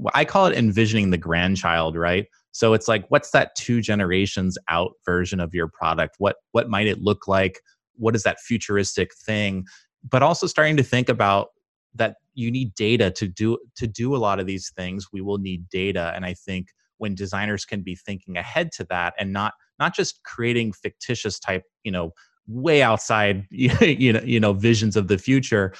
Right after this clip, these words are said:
having some kind of context about, we will need data for this, and where might that come?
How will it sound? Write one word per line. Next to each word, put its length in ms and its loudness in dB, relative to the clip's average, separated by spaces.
having 280 0
some 280 2
kind 260 0
of 80 0
context 600 -2
about, 440 0
we 100 4
will 300 4
need 240 0
data 280 2
for 160 -2
this, 380 0
and 140 -6
where 200 0
might 220 -2
that 180 -2
come? 400 -4